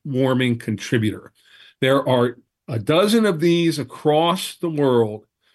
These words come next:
and we do not know where the tipping point is where we're gonna lose these systems. Um, and, uh, so we're really on the knife's edge.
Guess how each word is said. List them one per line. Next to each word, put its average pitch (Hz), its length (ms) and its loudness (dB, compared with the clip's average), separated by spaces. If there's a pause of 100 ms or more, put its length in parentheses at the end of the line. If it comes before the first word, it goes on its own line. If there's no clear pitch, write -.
(220)
and 127 320 -2
we 220 200 -2
do 254 180 -2
not 214 400 -2
know 143 360 2
where 120 200 -2
the 123 140 -4
tipping 170 360 -2
point 139 340 -4
is 123 260 -4
where 127 240 -6
we're 139 160 -2
gonna 139 140 0
lose 143 460 0
these 127 280 -8
systems. - 680 -10 (540)
Um, 123 640 2
and, 151 460 -2 (500)
uh, 175 120 -6 (120)
so 196 140 2
we're 226 260 2
really 202 500 4
on 160 200 4
the 135 80 4
knife's 117 360 -2
edge. 95 400 -12